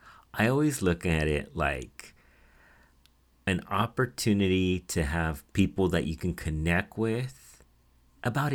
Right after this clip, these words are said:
anything, maybe that you wanna know a little bit more about. And this could be instructors, counselors, friends' parents, your friends.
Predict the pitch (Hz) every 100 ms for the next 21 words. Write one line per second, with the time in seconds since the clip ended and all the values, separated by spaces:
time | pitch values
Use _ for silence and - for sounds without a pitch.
0 | - 110 135 135 - 82 76 90 95 101
1 | 95 92 92 87 78 76 76 71 73 69
2 | 73 67 67 69 65 67 - 69 71 67
3 | - _ _ - - - _ - 92 90
4 | 87 82 82 78 - - - 107 104 -
5 | 95 76 82 78 73 73 71 - _ _
6 | _ _ - 85 - 90 80 - 82 78
7 | 78 - - _ _ _ - - 78 76
8 | - 78 73 73 69 - - - - -
9 | 90 78 71 - - 76 78 76 73 71
10 | - - - _ - 208 208 85 151 95
11 | 73 -